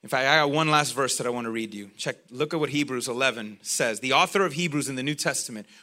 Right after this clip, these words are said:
writing to a Christian church, really writing to some Hebrews that kinda knew these stories. Look what he tells them.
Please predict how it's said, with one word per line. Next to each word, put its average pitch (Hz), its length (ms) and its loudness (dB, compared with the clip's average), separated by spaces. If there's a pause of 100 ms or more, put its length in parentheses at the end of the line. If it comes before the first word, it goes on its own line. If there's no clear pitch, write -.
(120)
writing 175 320 6
to 165 80 6
a 156 40 2
Christian 156 480 -4
church, - 380 -4 (240)
really 214 220 6
writing 180 280 4
to 175 60 2
some 165 180 0
Hebrews 160 300 0
that 170 60 0
kinda 202 240 2
knew 214 240 4
these 190 200 0
stories. 131 560 -4 (280)
Look 202 120 -2
what 262 100 -8
he 208 40 -6
tells 104 260 -4
them. 92 120 -16